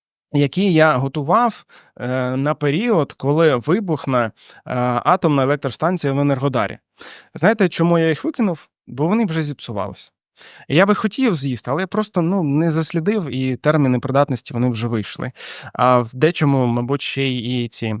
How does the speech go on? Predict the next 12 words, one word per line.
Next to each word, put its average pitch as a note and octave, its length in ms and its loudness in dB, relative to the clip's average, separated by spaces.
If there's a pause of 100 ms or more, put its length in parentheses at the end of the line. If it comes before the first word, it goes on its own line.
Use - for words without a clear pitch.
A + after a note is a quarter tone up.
(160)
е, A2+ 220 -2
черв'ячки C3 500 0
завелись. A#2 460 -4 (1120)
І, D#3+ 240 4 (200)
знаєте, F#3+ 460 4 (200)
я C#3+ 260 2
пам'ятаю, G3 680 2
ну, E3 120 4
я C#3+ 120 4
просто C#3 280 -4
згадую B2 560 0
оці A#2+ 460 -4